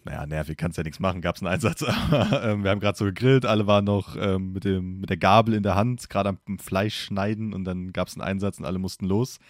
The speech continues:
Und das wäre, theoretisch, hätte das der erste Einsatz sein können,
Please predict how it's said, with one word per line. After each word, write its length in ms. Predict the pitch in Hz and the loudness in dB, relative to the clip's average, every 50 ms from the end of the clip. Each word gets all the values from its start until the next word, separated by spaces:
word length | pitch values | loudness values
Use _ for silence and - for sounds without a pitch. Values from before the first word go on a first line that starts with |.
| - - - - - - | -20 -20 -20 -20 -14 -8
Und 100 | 101 - | -2 2
das 200 | 131 147 - - | 2 2 2 0
wäre, 320 | 147 151 143 147 147 151 - _ _ _ - | 0 0 0 0 -2 -4 -6 _ _ _ -10
theoretisch, 840 | - - 156 196 202 175 147 147 127 98 98 113 151 - - - _ _ _ _ _ _ _ _ | -2 2 4 4 4 4 4 4 4 4 2 0 0 -4 -8 -16 _ _ _ _ _ _ _ _
hätte 160 | - 104 104 | -2 -2 0
das 280 | - 117 135 147 - - | 4 4 4 4 2 -4
der 100 | 127 - | -6 -4
erste 340 | 117 120 135 - - - - | -2 -4 -4 -4 -6 -6 -4
Einsatz 480 | 107 117 123 104 104 92 - - - | -4 -4 -2 -2 -4 -4 -4 -6 -10
sein 280 | - 85 98 117 131 117 | -6 -4 -4 -4 -4 -6
können, 500 | - - - 92 85 87 95 113 131 | -8 -4 -2 -2 -2 -2 -2 -4 -6